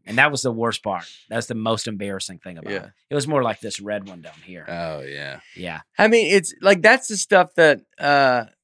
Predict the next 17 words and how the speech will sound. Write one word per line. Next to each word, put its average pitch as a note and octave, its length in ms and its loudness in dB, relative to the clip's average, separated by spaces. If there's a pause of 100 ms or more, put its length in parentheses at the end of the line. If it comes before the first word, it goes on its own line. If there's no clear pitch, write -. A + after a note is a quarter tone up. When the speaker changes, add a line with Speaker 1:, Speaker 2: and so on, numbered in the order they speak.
(120)
Speaker 2:
people G#3 300 2
don't E3 220 6
realize, C#3+ 380 6
like, C3 160 0
how C#3+ 300 4
much D3 400 4 (100)
you C3 200 0
have A#2+ 140 4
to B2 100 -4
deal A2 320 0
with A2+ 180 -2
your G#2 140 -8
car. G#2+ 500 -2 (880)
Like, C3+ 380 2 (160)
uh, A#2 680 4
I C#3 180 4
think, D#3+ 440 2